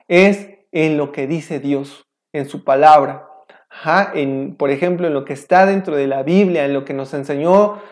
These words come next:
el Maestro Jesús. Eso va a generar nuevas creencias,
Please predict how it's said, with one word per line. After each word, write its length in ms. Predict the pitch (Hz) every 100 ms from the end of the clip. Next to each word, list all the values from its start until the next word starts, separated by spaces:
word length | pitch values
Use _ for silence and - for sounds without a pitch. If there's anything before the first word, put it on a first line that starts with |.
| - _ -
el 160 | 143
Maestro 500 | 139 139 185 185 185
Jesús. 580 | - 131 185 202 190 - _ _ _ _
Eso 440 | 175 220 240 220 160
va 100 | 185
a 80 | 185
generar 800 | 202 160 151 185 190 190 - _
nuevas 480 | 151 165 190 190 190
creencias, 960 | - 139 160 180 190 190 139 139 -